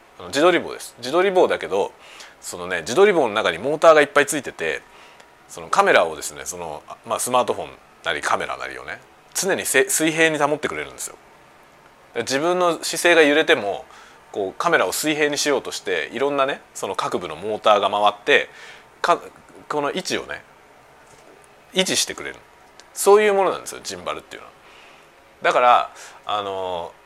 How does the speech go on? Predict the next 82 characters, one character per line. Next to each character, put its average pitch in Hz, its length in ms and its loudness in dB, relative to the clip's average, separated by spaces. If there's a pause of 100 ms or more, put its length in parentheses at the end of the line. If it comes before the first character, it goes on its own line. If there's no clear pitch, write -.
(520)
歩 147 200 2
き 180 100 -2
な 185 120 6
が 175 80 8
ら 175 80 4
撮 165 160 -4
影 175 160 4
し 170 60 -2
た 190 120 6
り 139 80 4
し - 60 -4
た 110 80 -2
時 95 220 -8
に、 90 260 -6
ま 104 140 -4
あ、 104 40 -2
普 - 100 -12
通 - 160 -8
は 180 140 6
ね、 190 120 -4
こ 117 120 -2
う、 107 40 -4
カ 151 140 4
メ 143 80 2
ラ 92 80 0
揺 87 140 -4
れ 117 120 2
ち 120 80 0
ゃ 131 80 6
う 98 40 -2
じ 82 60 -8
ゃ - 40 -12
な 60 40 -14
い 57 40 -14
で - 20 -14
す - 100 -10
か。 - 80 -10 (540)
歩 101 180 0
い 87 60 -8
て 78 100 -10
た 67 100 -6
ら。 - 100 -6
ど 139 160 0
ん 170 40 -2
だ 180 120 8
け 170 220 8
揺 143 140 4
ら 165 100 8
さ 175 120 4
な 175 80 6
い 175 40 6
よ 175 60 4
う - 20 4
に 156 80 -2
し - 120 -2
よ 139 80 -2
う 143 40 -4
と 143 80 -2
思 127 100 -4
っ - 20 -20
て 127 100 -2
気 - 140 -4
を 120 80 0
つ - 100 -12
け 127 120 0
て - 80 -4
や 87 100 0
っ - 40 -8
て - 140 -4
も、 95 80 -8
や 78 80 -4
っ - 40 -6
ぱ 113 120 2
り 90 60 0
揺 80 60 -6
れ 78 100 -8
ち 98 80 -6
ゃ 87 80 0
う - 40 -10
で - 60 -18
し - 60 -18
ょ。 - 20 -20